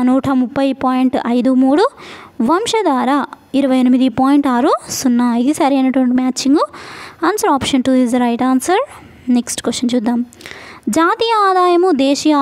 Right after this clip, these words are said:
ఆదాయాల మధ్య వ్యత్యాసము ఎంత? లేదా ఏంటి? Answer option one, విదేశాల నుంచి వచ్చే నికర ఆదాయము.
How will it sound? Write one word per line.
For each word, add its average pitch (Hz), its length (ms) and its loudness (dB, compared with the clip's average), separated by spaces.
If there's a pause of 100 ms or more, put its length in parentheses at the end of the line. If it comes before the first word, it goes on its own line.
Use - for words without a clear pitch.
ఆదాయాల 269 480 2 (100)
మధ్య 262 180 0 (100)
వ్యత్యాసము 330 760 2 (300)
ఎంత? 247 200 -2 (1160)
లేదా 254 220 0 (360)
ఏంటి? 247 320 0 (420)
Answer 240 300 -2
option 311 380 2
one, 339 160 4 (880)
విదేశాల 427 480 2 (100)
నుంచి 370 260 0
వచ్చే 349 260 -2 (220)
నికర 370 420 0 (300)
ఆదాయము. 240 800 2